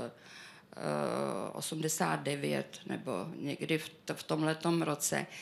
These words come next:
A v roce devadesát jedna přišel do té ulice, do téhletý ulice, kde byl ten ateliér a kde byla taková jako mlýkárna, kde všichni umělci ráno snídali z,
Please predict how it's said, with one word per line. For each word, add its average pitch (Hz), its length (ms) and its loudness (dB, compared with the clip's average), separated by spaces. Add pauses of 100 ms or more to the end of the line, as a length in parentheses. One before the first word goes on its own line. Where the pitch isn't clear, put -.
(420)
A 151 220 10
v 151 120 0
roce 202 300 6
devadesát 202 640 4
jedna 196 320 6
přišel 202 800 4 (640)
do 190 200 8
té 196 260 6
ulice, 208 640 6 (200)
do 170 120 2
téhletý 190 600 4
ulice, 180 600 4
kde 185 160 4
byl 156 180 2
ten - 260 2
ateliér 190 600 4
a 156 60 2
kde 160 160 0
byla 160 200 -2
taková 160 380 -4
jako - 320 -4
mlýkárna, 196 840 6
kde 175 240 0
všichni 180 400 -2
umělci 160 540 2
ráno 151 320 0
snídali 175 680 2
z, - 260 -8